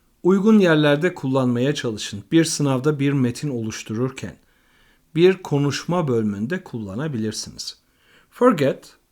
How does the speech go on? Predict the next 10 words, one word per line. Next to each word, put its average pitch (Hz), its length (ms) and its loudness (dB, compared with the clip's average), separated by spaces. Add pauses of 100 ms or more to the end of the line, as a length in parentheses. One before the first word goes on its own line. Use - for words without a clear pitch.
(100)
unutmak 262 600 0
demek. - 420 -20 (560)
Forget 180 520 2
to 156 200 -4
do 220 160 2
something, 120 640 -6 (180)
bir 147 160 -2
şey 185 320 -4
yapmayı 139 540 -4
unutmak. - 600 -12